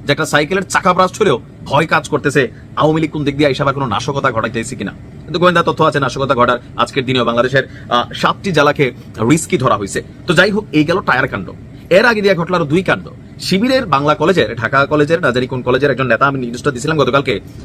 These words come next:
ওনাকে মারধর করার পর সেখানে আবার গভীর রাতে শিবিরের আরেক নেতারা আসছে, এবার অরিজিনালি তারা পোস্ট পদবিওয়ালারা আসছে। আসার পরে যেই ছেলে ওই ভাইরে মারছিল,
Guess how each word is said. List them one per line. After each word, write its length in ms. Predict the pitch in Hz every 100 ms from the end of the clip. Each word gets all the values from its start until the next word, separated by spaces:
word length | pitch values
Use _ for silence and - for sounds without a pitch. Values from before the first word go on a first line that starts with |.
| - -
ওনাকে 420 | 160 196 208 214 208
মারধর 440 | 120 117 147 185
করার 240 | 190 139 135
পর 220 | 139 131 - - - - - -
সেখানে 280 | 202 196
আবার 120 | 214 175
গভীর 300 | 135 165 175
রাতে 260 | 151 113 123 -
শিবিরের 360 | - 160 175 175 -
আরেক 300 | 135 139 127
নেতারা 240 | 127 131
আসছে, 300 | 117 - - -
এবার 140 | 139
অরিজিনালি 320 | 151 156 196 196
তারা 240 | 170 214 - - -
পোস্ট 180 | 156 -
পদবিওয়ালারা 400 | 160 143 131 113
আসছে। 260 | 87 - - - - -
আসার 240 | 156 233
পরে 240 | 254 156 110 - -
যেই 240 | - 170 226
ছেলে 300 | 165 156 185
ওই 140 | 147 143
ভাইরে 220 | 135 -
মারছিল, 400 | 110 107 -